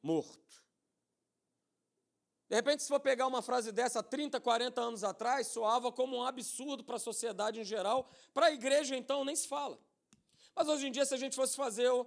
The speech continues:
uma enquete, até mesmo dentro da igreja, eu acho que noventa por cento dos cristãos iam concordar exatamente com isso.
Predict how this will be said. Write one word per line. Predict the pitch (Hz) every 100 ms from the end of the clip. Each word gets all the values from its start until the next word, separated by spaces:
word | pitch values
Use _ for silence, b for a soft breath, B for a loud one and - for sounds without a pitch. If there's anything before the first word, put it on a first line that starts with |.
| B B -
uma | 226 247
enquete, | 233 - 240 262 - -
até | 208 294
mesmo | 302 277 247
dentro | 220 247
da | 233
igreja, | 185 202 214 202 226 -
eu | 208
acho | 214
que | -
noventa | 208 175 214 -
por | - 175
cento | - 190 190
dos | 170
cristãos | - 156 - 175
iam | 175 180 - -
concordar | 185 185 151 156 170
exatamente | 151 202 170 160 165
com | 151
isso. | 120 - -